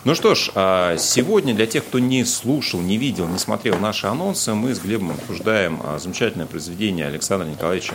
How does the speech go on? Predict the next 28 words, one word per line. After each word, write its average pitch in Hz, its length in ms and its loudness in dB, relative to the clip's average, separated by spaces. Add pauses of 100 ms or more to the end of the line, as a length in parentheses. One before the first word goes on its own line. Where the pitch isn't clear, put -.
Островского, 120 960 0
пьеса 85 480 -2
"Гроза". 101 600 2 (520)
А, 82 360 0
читал 127 360 2
ее 110 140 2
в 110 80 -8
школе, 135 480 0
сегодня 98 420 -2
специально 95 500 -2
для 82 200 0
эфира 85 420 0 (160)
обновил, 107 580 -2
освежил 117 600 -2
эту 98 220 -2
информацию 98 1000 0
и, 101 460 0
в 87 100 -4
общем-то, 76 880 -4 (220)
буду 85 380 -2
рад, 101 280 0
а, 71 320 -2
вместе 80 300 -6
с 67 60 -10
Глебом 82 400 -4 (520)
своими 87 360 0
мыслями 82 480 -2
поделиться. 104 800 0